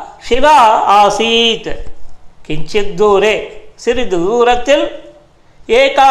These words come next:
ஷிலா ஒரு பாறை ஆசீத் இருந்தது. தத்ர தாம் ஸ்தாபயித்வா சஹ சந்தோஷேன காதித்தவான். தத்ர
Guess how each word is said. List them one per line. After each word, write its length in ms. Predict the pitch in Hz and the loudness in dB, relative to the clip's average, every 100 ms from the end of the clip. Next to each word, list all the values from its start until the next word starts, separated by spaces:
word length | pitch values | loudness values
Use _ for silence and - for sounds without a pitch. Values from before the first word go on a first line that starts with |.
| 262 262 | 4 2
ஷிலா 260 | 214 220 190 180 | 2 2 2 0
ஒரு 160 | 190 185 - | 0 -2 0
பாறை 440 | 156 175 196 233 302 - 165 170 | 2 4 4 2 0 -2 0 2
ஆசீத் 560 | 175 208 214 220 175 - 190 | 0 0 0 -2 -4 -4 -2
இருந்தது. 480 | 226 214 175 170 175 - - - - - - - _ _ _ _ _ | 0 0 -2 0 0 -2 -10 -10 -10 -10 -14 -20 _ _ _ _ _
தத்ர 380 | - 269 - 220 233 170 - - - - - _ - | 0 0 0 2 2 0 -4 -8 -12 -18 -20 _ 0
தாம் 420 | 220 240 254 262 - - - - _ _ - | 4 4 4 2 -4 -10 -18 -20 _ _ -12
ஸ்தாபயித்வா 920 | - 226 285 285 254 233 - 226 262 165 - - - - - - - - _ _ _ _ | -2 2 2 2 0 -2 0 2 2 2 0 -4 -6 -10 -20 -20 -20 -20 _ _ _ _
சஹ 280 | - 254 262 277 170 - - - - - - - - - - | -4 0 2 2 0 -4 -12 -20 -20 -4 -2 -2 -4 -10 -4
சந்தோஷேன 800 | - - 339 359 320 294 247 240 285 185 - - - | -2 0 2 2 2 2 0 0 0 0 -2 -8 -4
காதித்தவான். 1000 | 262 294 285 233 202 175 175 185 196 143 - - - - - - - - - - - - | 0 0 0 -2 0 2 2 2 2 -2 -8 -12 -16 -18 -20 -14 -12 -14 -18 -20 -8 -2
தத்ர 320 | 247 - | 0 0